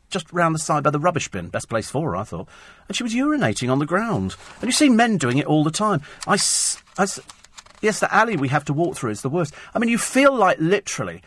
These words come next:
having sort of some sort of gun that they would have on Star Wars where you go,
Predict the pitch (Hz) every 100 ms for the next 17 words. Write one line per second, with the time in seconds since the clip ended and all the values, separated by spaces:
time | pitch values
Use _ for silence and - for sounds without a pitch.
0 | - - - 185 190 180 - 165 - 202
1 | 226 185 160 95 156 143 104 98 127 127
2 | 127 135 135 123 117 - - 160 151 110
3 | 90 98 120 123 123 131 123